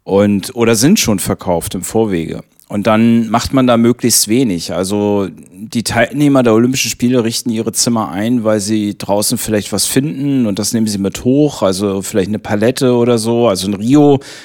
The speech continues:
hatten wir keinen Tisch zum Beispiel, da haben wir Paletten gefunden im Olympischen Dorf, noch so von, von den Bauarbeiten und so. Und dann haben wir aus den Paletten, haben wir drei Stück übereinander gelegt, da hatten wir einen Tisch. Ja, also so, so geht es da tatsächlich zu bei Olympischen Spielen. Also wir wohnen da nicht, äh, im Vier-Sterne-Hotel oder so.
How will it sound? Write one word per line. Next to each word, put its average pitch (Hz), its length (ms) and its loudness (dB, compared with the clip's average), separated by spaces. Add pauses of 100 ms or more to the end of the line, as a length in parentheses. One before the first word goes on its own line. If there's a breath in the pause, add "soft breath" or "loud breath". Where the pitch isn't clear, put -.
(100)
hatten - 220 -4
wir 104 100 0
keinen 107 220 -2
Tisch - 320 2
zum 113 180 2
Beispiel, 95 380 0
da 90 80 -4
haben 104 140 -4
wir 101 260 -2
Paletten 135 560 -2
gefunden 160 880 -2
im 123 260 2
Olympischen 139 480 -2
Dorf, 143 420 2
noch 117 160 -2
so 120 160 -2
von, 110 420 -2 (360 loud breath)
von - 180 -4
den 104 140 0
Bauarbeiten 139 800 2
und 135 160 2
so. 135 220 2
Und 127 120 4
dann 110 140 0
haben 117 100 -2
wir 113 60 2
aus 113 180 0
den 113 140 0
Paletten, 110 500 -2
haben 117 120 -2
wir 104 100 -2
drei 104 220 -2
Stück - 260 -4
übereinander 110 400 -2
gelegt, 113 280 -4
da 104 80 -4
hatten 107 140 -8
wir 117 60 -2
einen 117 120 0
Tisch. - 420 -2 (760 loud breath)
Ja, 107 200 2
also 123 260 2
so, 135 300 6
so 127 180 2
geht 147 160 0
es 135 140 0
da 135 100 4
tatsächlich 127 760 -2
zu 170 220 2
bei 87 220 2
Olympischen 90 400 -4
Spielen. 101 420 -2
Also 85 220 -4
wir 92 100 -6
wohnen 107 200 -2
da 101 80 0
nicht, 98 420 -4
äh, 98 600 -4
im 101 140 -6
Vier-Sterne-Hotel 110 1040 0
oder 117 200 -2
so. 117 240 -2